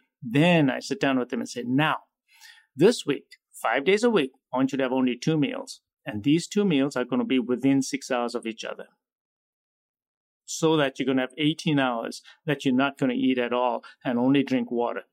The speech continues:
No calories in those eighteen hours whatsoever. You can have water, black tea, black coffee, but no calories whatsoever. And they say, "Oh, gosh, that's great." And they do that for about two weeks. So for two weeks,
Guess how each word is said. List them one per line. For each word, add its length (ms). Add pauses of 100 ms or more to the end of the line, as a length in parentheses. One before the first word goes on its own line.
No 220
calories 680
in 200
those 260
eighteen 320
hours 200 (220)
whatsoever. 1040 (280)
You 80
can 140
have 180
water, 360 (460)
black 240
tea, 200 (400)
black 220
coffee, 340 (1040)
but 160
no 380
calories 480
whatsoever. 420 (400)
And 100
they 60
say, 200
"Oh, 360
gosh, 500
that's 140
great." 300 (100)
And 100
they 80
do 240
that 300
for 140
about 260 (160)
two 140
weeks. 400 (120)
So 140
for 120
two 280
weeks, 320